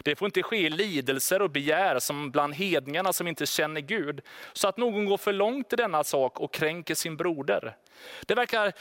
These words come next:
angeläget för Gud att inte någon ska bli kränkt, inte någon ska på något sätt bli utnyttjad, utan att det ska få vara sunt och riktigt och att det ska få vara livgivande och någonting som fyller på i våra relationer. Och därför så säger vi att äktenskapet är av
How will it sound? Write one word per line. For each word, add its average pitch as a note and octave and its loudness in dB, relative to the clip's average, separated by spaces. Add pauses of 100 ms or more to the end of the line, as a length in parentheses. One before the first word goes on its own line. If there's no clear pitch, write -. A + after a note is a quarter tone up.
(180)
angeläget A#3+ 4
för G#3+ -4
Gud A3 0
att G#3 0
inte B3+ -2
någon A#3+ 4
ska - 2
bli F3+ 0
kränkt, A3 0
inte A3 0
någon A#3+ 2
ska G#3+ 2
på G#3+ -2
något G#3+ 0
sätt - -2 (280)
bli G#3 0
utnyttjad, G#3 0
utan F#3+ 2
att F#3+ -2
det F#3+ -8
ska G#3+ -2
få G3 -4
vara G#3+ 4
sunt C4+ 0
och C#3 2
riktigt - -2
och G3 4
att F3+ -2
det G3 0
ska G3 0
få G3 2 (200)
vara G3+ 2
livgivande G#3+ 2
och G#3+ 0
någonting A#3+ 2
som G3 -4
fyller G3 0
på G#3 0
i E3+ 0
våra D#3+ 2
relationer. D3+ -2 (240)
Och - -2
därför F#3 2
så E3 0
säger F#3 2
vi E3 2
att D3 0
äktenskapet F#3+ -2
är F3 4
av D3 -2